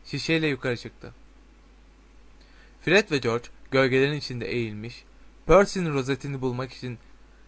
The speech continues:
Ron'la birlikte kaldığı odanın altını üstüne getirmesini dinleyerek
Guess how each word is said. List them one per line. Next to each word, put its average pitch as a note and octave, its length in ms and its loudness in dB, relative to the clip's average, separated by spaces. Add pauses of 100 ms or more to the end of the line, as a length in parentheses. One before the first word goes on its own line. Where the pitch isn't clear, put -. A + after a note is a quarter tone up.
(120)
Ron'la D#3 360 2
birlikte C#3 360 0
kaldığı C3 400 2
odanın B2+ 500 -4 (240)
altını E3 400 6
üstüne D#3 360 -4
getirmesini C#3 600 -4
dinleyerek C3 520 -2